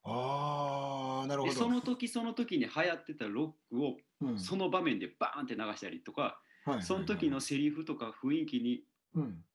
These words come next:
Speaker 2: 合うてる歌詞のロックの曲をバーンって流したりとかすんの。
Speaker 1: あー、はあ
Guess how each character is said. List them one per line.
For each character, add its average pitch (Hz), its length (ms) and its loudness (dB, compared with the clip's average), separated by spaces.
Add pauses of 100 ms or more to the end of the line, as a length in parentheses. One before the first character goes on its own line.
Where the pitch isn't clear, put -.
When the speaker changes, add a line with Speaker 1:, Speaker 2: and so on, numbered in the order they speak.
(220)
Speaker 2:
合 151 200 4
う 156 40 -4
て 156 100 4
る 196 200 -2 (100)
歌 - 140 -2
詞 147 140 0
の 156 180 2
ロ 123 140 0
ッ - 20 -8
ク 123 160 -4
の 95 80 -4
曲 107 240 -6
を 98 40 -4
バ - 180 2
ー - 20 -4
ン - 20 -4
っ - 40 -6
て 98 80 -10
流 104 60 -4 (140)
し - 40 -14
た 98 60 -10
り 82 60 -12
と 87 80 -16
か - 80 -14
す - 80 -14
ん 87 60 -10
の。 82 40 -14 (1080)
Speaker 1:
あ 139 40 -4
ー、 156 40 0
は 165 80 4
あ - 20 2